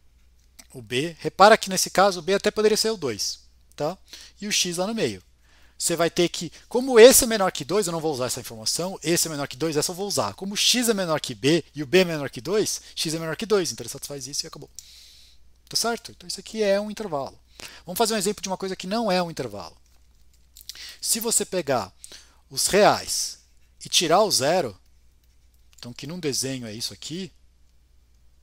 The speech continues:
isso não é um intervalo. Por quê? Porque ficou justamente aqui um buraco. Olha, eu tenho que menos um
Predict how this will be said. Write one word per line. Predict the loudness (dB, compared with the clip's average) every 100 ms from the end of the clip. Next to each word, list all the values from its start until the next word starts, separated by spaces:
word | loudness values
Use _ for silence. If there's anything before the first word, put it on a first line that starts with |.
| _ _ _ -20 -20 -20 -20 -18
isso | -2 0 0 0
não | 0 6
é | 6
um |
intervalo. | 6 0 6 6 4 -2 _ _ -20 -14
Por | -12
quê? | 0 2
Porque | 2 -4 -8
ficou | -8 -8 -8
justamente | -6 -4 -2 -2 -4 -8
aqui | -10 -10
um |
buraco. | -2 0 0 -4 -14 _ -20 -16
Olha, | -14 -14 -16 -20 -14
eu | -10
tenho | -6 -2 -2 -4
que | -8 -10 -12 _ -16
menos | -2 -2 0 -2 -4
um | -6 -10